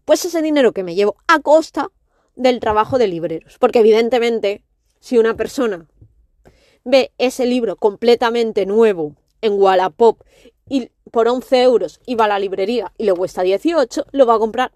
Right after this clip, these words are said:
a esta persona a once euros.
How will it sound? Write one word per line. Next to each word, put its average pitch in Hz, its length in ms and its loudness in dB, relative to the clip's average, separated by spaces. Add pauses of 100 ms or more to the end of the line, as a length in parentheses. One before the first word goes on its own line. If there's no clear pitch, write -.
a 269 140 0
esta 320 240 -4
persona 294 580 -6 (560)
a 262 140 2
once 254 340 -2
euros. 165 440 -8